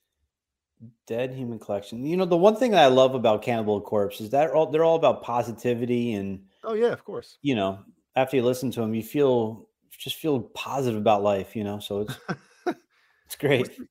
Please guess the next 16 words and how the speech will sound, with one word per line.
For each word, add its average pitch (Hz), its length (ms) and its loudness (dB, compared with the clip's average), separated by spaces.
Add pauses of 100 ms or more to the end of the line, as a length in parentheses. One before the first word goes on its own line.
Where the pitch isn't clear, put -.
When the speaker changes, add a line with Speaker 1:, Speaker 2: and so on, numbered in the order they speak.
Speaker 2:
what's 180 180 -16
the 220 160 -12
album 185 400 -2
that 196 100 -10
this 214 180 -10
is 190 120 -10
on? 202 440 -4
Um, 131 480 -6 (500)
oh, 139 500 -8
I, - 40 -16
I - 40 -18
forget 208 320 -6
the 175 80 -8
goddamn 156 440 -4
name. 180 380 -4 (2000)
Um, 135 540 -6